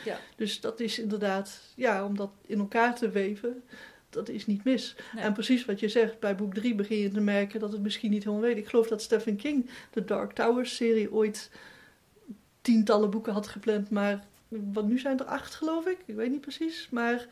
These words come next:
Speaker 2: ze zijn erg goed. Maar ik denk dat hij niet aan die dertig of wat het was toe zou komen.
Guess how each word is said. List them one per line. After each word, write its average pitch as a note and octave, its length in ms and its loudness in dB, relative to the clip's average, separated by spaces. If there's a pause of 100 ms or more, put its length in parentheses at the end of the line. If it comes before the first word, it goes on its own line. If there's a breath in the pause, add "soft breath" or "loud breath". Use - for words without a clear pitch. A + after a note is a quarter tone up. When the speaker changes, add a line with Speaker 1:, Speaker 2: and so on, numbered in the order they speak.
Speaker 2:
ze - 140 0
zijn A#3 160 8
erg C4 200 12
goed. E4 300 0 (360 loud breath)
Maar A3 180 0
ik G#3+ 100 2
denk A3+ 260 4
dat A#3 140 4
hij A3+ 100 2
niet C4 340 4
aan A3 240 2
die A3 220 0
dertig A#3 380 2
of G#3+ 100 4
wat A3 120 4
het A3 120 4
was A3+ 280 2
toe B3+ 160 2
zou A3+ 160 6
komen. B3 400 0